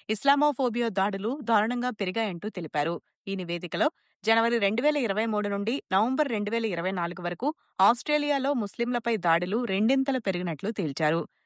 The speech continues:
ఇస్లామోఫోబియా రిజిస్టర్డ్ ఎగ్జిక్యూటివ్ డైరెక్టర్ నోరా అహ్మద్ మాట్లాడుతూ, ఈ సమస్యను ఎదుర్కోవటానికి ప్రభుత్వం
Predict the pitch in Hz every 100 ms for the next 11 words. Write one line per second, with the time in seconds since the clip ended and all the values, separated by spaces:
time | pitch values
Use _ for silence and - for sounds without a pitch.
0 | - 170 - 190 196 180 175 175 175 165
1 | 160 - 170 156 165 175 170 165 156 156
2 | - 262 _ _ - 214 262 285 226 233
3 | 202 160 160 160 170 208 247 _ _ 226
4 | 269 254 247 269 294 294 214 220 - 220
5 | 214 202 233 247 202 190 226 226 220